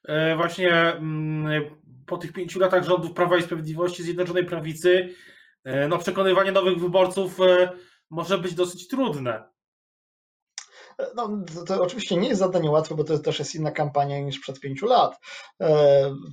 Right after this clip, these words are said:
Speaker 2: proszę też zobaczyć, że, że, że oczywiście te pięć lat to oznacza, że kilkaset tysięcy nowych wyborców, bo weszli wyborcy, którzy pięć lat temu mieli czternaście, piętnaście, szesnaście lat, czasami nawet trzynaście i nie mogli głosować.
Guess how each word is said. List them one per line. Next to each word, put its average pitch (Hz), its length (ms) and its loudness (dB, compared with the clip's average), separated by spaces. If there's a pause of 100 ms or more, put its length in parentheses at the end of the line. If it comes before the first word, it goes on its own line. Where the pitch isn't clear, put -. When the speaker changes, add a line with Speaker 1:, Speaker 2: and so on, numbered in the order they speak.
(120)
Speaker 2:
proszę 165 180 -6
też 156 160 -4
zobaczyć, 143 420 -4
że, 147 360 0
że, 139 180 -2
że 143 100 0
oczywiście 143 500 -6 (380)
te 147 120 -2
pięć 147 260 -8
lat 139 240 -2
to 143 60 -4
oznacza, 139 380 -4
że 135 120 -6
kilkaset 143 480 -10
tysięcy 143 400 -8
nowych 139 220 0
wyborców, 131 580 -2
bo 131 100 0
weszli 135 340 -4
wyborcy, 131 420 -2
którzy 135 260 -12
pięć - 220 -8
lat 127 180 -6
temu 131 280 -6 (280)
mieli 135 180 -2
czternaście, 160 680 2
piętnaście, 143 560 -4
szesnaście 165 600 -4
lat, 135 160 0
czasami 135 280 -8
nawet 131 140 -4
trzynaście 143 500 -6
i 135 40 -2
nie 135 80 0
mogli 139 240 -2
głosować. 131 520 -4